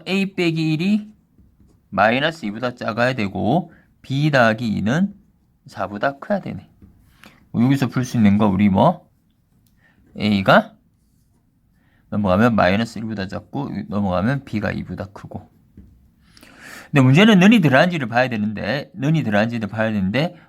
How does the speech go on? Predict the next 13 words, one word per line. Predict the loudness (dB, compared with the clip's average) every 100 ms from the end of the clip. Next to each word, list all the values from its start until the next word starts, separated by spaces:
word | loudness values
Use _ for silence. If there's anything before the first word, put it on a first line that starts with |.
| 0
마이너스 | 2 4 2 -2 -6 -14 -14 -8
A에다 | -4 0 2
마이너스 | 2 2 0 -6 -8
일을 | -6
넣고 | -4 -6 -8 -12
B에다 | -6 -4 -2
이를 | -4 0 0
넣을 | 0
거야. | 0 0
답이 | 0 -2 -2
되는지 | 0 -2 -2
확인할 | -4 -4 -4 -4
거야. | 0 2 2